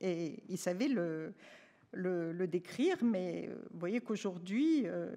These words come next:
bon, c'est, on est tout à fait dans un autre registre, euh, d'écriture. Alors, quelle réponse à ceux qui refusent la science ? Parce que là, je vais pas vous donner cette image, terminer par cette image du, de,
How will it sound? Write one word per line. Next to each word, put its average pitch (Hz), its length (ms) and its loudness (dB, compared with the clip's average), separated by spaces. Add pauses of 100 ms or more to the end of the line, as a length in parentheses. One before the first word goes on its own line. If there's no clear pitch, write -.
(140)
bon, 190 220 -4
c'est, - 160 -10
on 165 180 -6
est 202 140 -2
tout 226 160 -4
à 185 100 0
fait 262 180 -4
dans 196 220 0
un 202 140 2
autre 185 540 -2
registre, 202 520 2
euh, 175 380 0
d'écriture. 175 640 -2 (800)
Alors, 180 380 4 (1300)
quelle 339 180 8
réponse 202 600 2 (100)
à 233 100 4
ceux 196 160 8
qui 185 140 4
refusent 285 380 2
la 214 100 4
science ? 320 380 2
Parce - 200 -6
que - 120 -2
là, 269 160 6
je 269 140 2
vais 202 140 2
pas 175 520 2 (1300)
vous 214 180 4
donner 233 340 8
cette - 300 0
image, 269 600 6 (120)
terminer 226 460 4
par 220 160 4
cette - 300 0
image 269 340 6
du, 202 180 -4
de, 185 440 -2